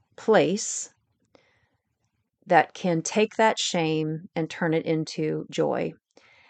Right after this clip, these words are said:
I wanna share a scripture with you before I, I share with you three things that I think are key to understanding and moving beyond the feelings of shame in our life. So the fir-, the verse is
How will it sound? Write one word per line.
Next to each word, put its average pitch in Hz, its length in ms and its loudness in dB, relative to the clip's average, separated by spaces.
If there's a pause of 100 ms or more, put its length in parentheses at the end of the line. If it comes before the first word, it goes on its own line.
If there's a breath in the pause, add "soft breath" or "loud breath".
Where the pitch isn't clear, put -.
I 175 80 2
wanna 190 120 2
share 208 240 6
a 170 40 6
scripture 190 420 -2
with 165 180 2
you 165 100 2
before 165 380 2
I, 160 180 4
I 170 120 -4
share 165 320 4
with 165 180 0
you 170 80 0
three 196 340 0
things 156 440 -2
that 165 160 0
I 160 320 2 (440 soft breath)
think 165 400 2
are 156 420 2
key 160 600 0 (680)
to 165 520 2
understanding 170 840 2
and 160 200 0
moving 170 380 2
beyond 151 520 -2
the 156 100 -6
feelings 156 420 -2
of 160 80 -6
shame 160 320 -2
in 151 60 -2
our 151 140 -2
life. 156 260 2
So 160 240 4
the 175 100 -4
fir-, - 200 2
the 180 100 4
verse 190 340 4
is 170 440 4